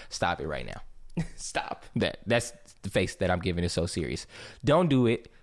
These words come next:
Speaker 1: I guess it's okay to watch it. I don't have, I don't have any frame of reference for that. So then that gets me to asking this dude, "Oh, did you watch the Game of Thrones premiere last night?" What was your response, sir?
Speaker 2: Never seen Game of Thrones.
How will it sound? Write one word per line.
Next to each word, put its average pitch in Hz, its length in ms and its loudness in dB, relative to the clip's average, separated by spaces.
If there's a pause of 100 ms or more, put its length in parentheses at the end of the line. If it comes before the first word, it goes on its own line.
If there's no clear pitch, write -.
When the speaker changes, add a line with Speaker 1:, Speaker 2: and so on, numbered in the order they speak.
(240)
Speaker 1:
I 113 80 2
guess 135 220 2
it's 151 140 2
okay 143 200 2
to 123 60 6
watch 123 300 4
it. 104 80 4
I 117 100 4
don't 131 140 4
have, 120 260 4
I 120 140 4
don't 120 140 4
have 113 140 4
any 113 120 2
frame 110 240 2
of 101 60 4
reference 117 280 2
for 95 140 0
that. 98 240 2 (140)
So - 120 2
then 226 200 4
that 202 80 4
gets 175 220 0
me 170 120 4
to 151 60 4
asking 156 240 4
this 160 100 4
dude, 170 240 6
"Oh, 139 300 6
did 131 160 2
you 165 80 4
watch 135 220 6
the 135 100 0
Game 175 200 4
of 185 80 2
Thrones 233 300 4
premiere 117 300 4
last 104 240 4
night?" 92 280 2 (540)
What 120 140 4
was 110 160 4
your 92 80 2
response, - 400 -4
sir? - 180 -8 (340)
Speaker 2:
Never 147 360 2
seen 139 220 0
Game 127 120 2
of - 80 -2
Thrones. 120 340 -2